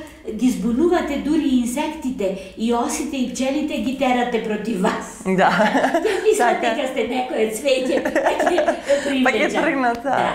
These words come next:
Speaker 1: Да, исто и сонцето го привлекувате, нели?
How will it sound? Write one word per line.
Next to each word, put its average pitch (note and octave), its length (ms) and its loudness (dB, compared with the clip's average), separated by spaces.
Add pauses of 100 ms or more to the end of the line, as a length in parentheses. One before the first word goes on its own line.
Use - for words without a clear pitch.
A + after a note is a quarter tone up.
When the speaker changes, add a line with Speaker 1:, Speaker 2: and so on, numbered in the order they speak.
(140)
Speaker 1:
Да, - 320 -2
исто G#3+ 220 -6
и G#3+ 120 -4
сонцето F3 640 -4
го - 180 -4
привлекувате, D#3 920 -6 (320)
нели? G#3 340 -4